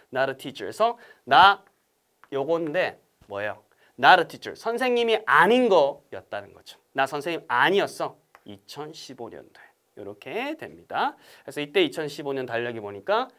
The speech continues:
"음, 선생님이 꼭 될 거야" 라고 하고 있죠. 공부를 하고 있었습니다. 아직까지는 선생님이 아니었던 거죠. 학생이었나 봐요. 자, 다음 볼게요.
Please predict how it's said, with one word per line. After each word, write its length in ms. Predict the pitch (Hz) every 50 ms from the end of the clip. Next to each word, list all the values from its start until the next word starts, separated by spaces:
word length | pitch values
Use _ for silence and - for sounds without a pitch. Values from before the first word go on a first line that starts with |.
| _ _ - -
"음, 460 | 127 151 156 147 135 123 104 - _ _ _ - _ _ _ _
선생님이 420 | - 98 104 110 117 120 131 135
꼭 300 | 135 147 147 143 - _
될 380 | - - 113 117 123 123 _ -
거야" 360 | - 165 151 135 147 127 - - _ _ -
라고 220 | - 95 95 107 101
하고 220 | 113 135 135 110
있죠. 360 | 90 _ - - 123 196 _ _
공부를 440 | - 120 113 110 104 113 117 117 123
하고 140 | 185 190 175
있었습니다. 480 | 131 - 95 - - - 87 _ _ -
아직까지는 680 | - 110 113 - 147 - - 127 110 120 139 196 233 262
선생님이 460 | 254 175 143 131 120 110 127 190 208 -
아니었던 480 | - 90 92 123 175 175 - - - -
거죠. 240 | - - - - _ _ _ _ _ _ _ - - _ _ _ _ _ _
학생이었나 600 | - 339 - - - 151 117 92 95 131 180 202
봐요. 400 | 180 95 - - 90 143 240 285 - _ _ _ _ _ _ _ _ _ _ _ _ _ _ - - _ - _ - _ _ _
자, 100 | - 151
다음 100 | 165 151
볼게요. 360 | 135 - 190 220 262 269 -